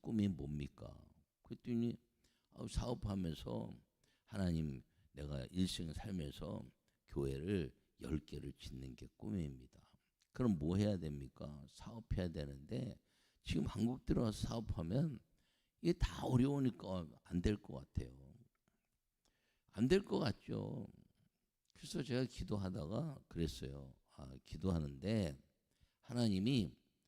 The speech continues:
"춘추 전국 시대 영웅이 나온다." 그러시더라. 당신 지금 이렇게 어려워서 많은 사업들이 막 요동치는데 당신 들어와서 사업하면 새로운 신기술의, 에,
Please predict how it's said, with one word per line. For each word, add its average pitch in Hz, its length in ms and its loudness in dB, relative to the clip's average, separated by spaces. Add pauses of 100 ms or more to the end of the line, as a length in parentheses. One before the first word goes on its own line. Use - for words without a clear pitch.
(280)
"춘추 - 440 0
전국 92 380 -2
시대 - 360 -2
영웅이 80 400 0
나온다." 64 640 -8
그러시더라. 57 720 -16 (1080)
당신 85 380 0
지금 82 240 6
이렇게 76 220 0
어려워서 73 800 0 (600)
많은 104 580 2
사업들이 120 800 4
막 - 160 -4 (280)
요동치는데 92 960 4 (640)
당신 90 400 0
들어와서 80 340 -2
사업하면 85 960 -6 (500)
새로운 117 420 4
신기술의, 92 920 -2 (460)
에, 62 420 -4